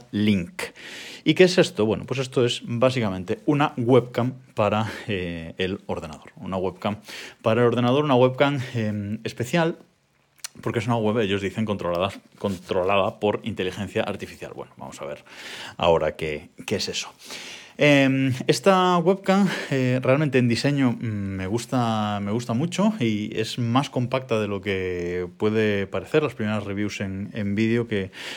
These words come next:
que están saliendo, se ve que es una camarita muy pequeña, una webcam muy pequeña, y básicamente tiene una base cuadrada que tiene, eh, un led, eh, cuadrado también al-, alrededor, que se ilumina en verde, azul, rojo, diferentes colores para indicarnos, eh,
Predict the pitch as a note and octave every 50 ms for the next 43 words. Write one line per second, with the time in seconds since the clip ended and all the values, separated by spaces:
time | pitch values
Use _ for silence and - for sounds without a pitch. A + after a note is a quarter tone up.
0 | - - - A2+ - A#2+ G#2+ G2 G#2+ G#2 G#2+ A#2 B2+ B2 A#2 G2+ F#2+ G2 G#2 G2
1 | F#2+ F#2+ F#2 F#2+ F#2 F#2 - A#2 B2+ C3 - - _ _ _ _ _ _ _ _
2 | _ _ _ _ - - - - G#2 G#2 G2 F2 G2 - A#2 B2+ B2+ A2 G2 F#2
3 | G2+ G2+ G2 - G2 G2 G2+ G2 - G#2 - C#3+ D3 D3+ E3 F3 F3+ - - -
4 | - - - - C3+ C#3 D#3 D#3 D#3+ D3+ D3+ D3+ D3 D#3 C3+ C#3 C3 C3 B2+ B2
5 | B2 A#2+ - - A2+ - A2+ A#2+ D3 E3 E3+ E3+ F3+ G#3 G#3+ - - - - A2
6 | G2 - A2+ A2 A2+ A2 G#2+ - - G#2+ G2+ G2 G2 F#2+ F#2 F#2+ - - A2+ G#2+
7 | G#2 G#2+ A2+ B2 C3 C3 - - - - G#2+ G2 F#2+ F#2 F#2 F#2+ G#2 - - G2
8 | - - - - - F#2 F#2 G2 A#2+ C3 C3 - G#2+ G#2+ A2+ A2+ G#2+ G2+ G2 G2
9 | G2 - F#2+ G2 F#2 F2 F#2 F#2+ G2 A2 C#3+ E3 E3+ F3+ F3 - - - - F2
10 | F2+ E2+ F2 F2+ F2+ F2+ F2 G2+ C3 D3+ C#3+ C3+ C3 A#2 - - C#3 C#3 C3+ C3+
11 | C3 C3 B2+ B2+ C3 C3 C3 - A#2+ G2+ G2 F#2 - G2 G2 G2+ G2 G#2 - -
12 | - G2 G#2 A2+ A2+ G2 - - F2+ F2 F2 E2+ F2+ - G#2 G2 G2 F2 E2 -
13 | - - - - - - - - - - - - G#2 F#2 E2+ F2+